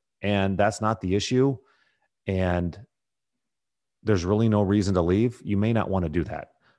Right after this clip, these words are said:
Um, so long story short, once again, do the mod audit, find out if it makes sense. Is your mod gonna swing up fifteen points? Probably not a good idea. Is it gonna stay the same? Hmm, maybe not as bad.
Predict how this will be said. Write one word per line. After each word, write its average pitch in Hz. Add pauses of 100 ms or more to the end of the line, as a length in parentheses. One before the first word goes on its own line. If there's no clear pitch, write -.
(140)
Um, 87 (1500)
so -
long 98
story 101
short, 98
once 90
again, 90
do 92
the 92
mod 85
audit, 82 (180)
find 82
out 78
if 78
it -
makes 78
sense. - (320)
Is 90
your 87
mod 80
gonna 87
swing 85
up 90
fifteen 95
points? 110 (100)
Probably 85
not 80
a 80
good 76
idea. 76 (140)
Is 85
it 92
gonna 95
stay 98
the 92
same? 113 (280)
Hmm, 220 (280)
maybe 92
not 92
as 101
bad. 95